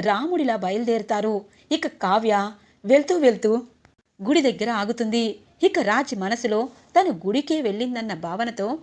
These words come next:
గుడికి వెళ్తారు రాజ్. అక్కడ కావ్య కనిపిస్తుంది. "కళావతి" అని పిలుస్తారు. ఇక వచ్చి గట్టిగా హత్తుకుంటుంది. "ఎందుకు కళావతి, ఎందుకు వెళ్ళాలనుకుంటున్నావు? అసలు నా మనసులో నువ్వు ఉన్నావా లేవా అన్న కూడా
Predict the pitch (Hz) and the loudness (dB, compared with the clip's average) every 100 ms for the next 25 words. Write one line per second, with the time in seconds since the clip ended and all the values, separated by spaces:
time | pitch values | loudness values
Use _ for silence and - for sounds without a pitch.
0 | - - 190 269 339 285 208 196 190 247 | -14 -4 -2 0 -2 -4 -6 -6 -4 -2
1 | 214 233 - - _ - 339 320 247 180 | 0 0 -4 -20 _ -14 -4 -2 -2 -4
2 | 180 247 208 208 233 233 226 233 208 - | -4 -2 -4 -6 -8 -6 -2 -2 -4 -8
3 | _ _ - 233 226 196 208 240 277 - | _ _ -4 4 4 4 -2 -4 -6 -6
4 | 240 220 220 233 220 233 214 - _ _ | -4 -6 -6 -6 -2 -2 -2 -10 _ _
5 | 339 277 185 185 269 196 196 - 247 233 | -2 0 0 -4 -2 -2 -2 -2 0 0
6 | 202 - 240 226 220 220 226 - _ _ | -2 -8 -8 -6 -6 -4 -6 -8 _ _
7 | _ 214 254 349 254 202 185 208 302 - | _ 0 2 -2 -6 -6 -6 -8 -8 -12
8 | _ - 226 247 269 180 196 254 233 220 | _ 2 2 2 -2 -4 -2 -2 -4 -6
9 | 208 214 214 240 285 - - - 269 311 | -8 -8 -4 -4 -6 -16 -10 -6 0 2
10 | 233 175 220 311 285 190 175 240 330 330 | 2 -2 -4 -2 -2 -4 -6 -4 -2 -2
11 | 285 262 254 247 247 269 | 0 0 -2 -2 -2 -2